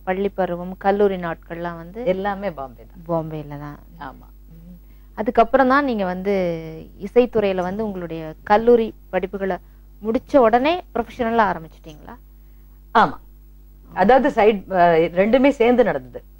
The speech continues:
Speaker 2: சின்ன வயசுல இருந்து பாட்டு கத்துக்க ஆரம்பிச்சதுனால அது பாட்டுக்கு அது ஒரு ட்ராக்ல போயிட்டு இருந்தது. நிறைய பாடுவேன், காம்படிஷன்ஸ்ல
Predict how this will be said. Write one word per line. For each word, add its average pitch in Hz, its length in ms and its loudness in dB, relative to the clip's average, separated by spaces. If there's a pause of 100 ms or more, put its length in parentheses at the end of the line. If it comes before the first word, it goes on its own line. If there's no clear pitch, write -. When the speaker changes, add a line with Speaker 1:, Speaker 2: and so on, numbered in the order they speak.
Speaker 2:
சின்ன 185 260 -8
வயசுல 208 160 0
இருந்து 240 240 2
பாட்டு 214 300 -2
கத்துக்க 202 400 -4
ஆரம்பிச்சதுனால 185 600 -6
அது 208 380 4
பாட்டுக்கு 240 380 4
அது 208 200 2
ஒரு 196 240 2
ட்ராக்ல 208 300 0
போயிட்டு 190 320 0
இருந்தது. 170 320 -4
நிறைய 196 380 -2
பாடுவேன், 180 480 2
காம்படிஷன்ஸ்ல 175 840 -8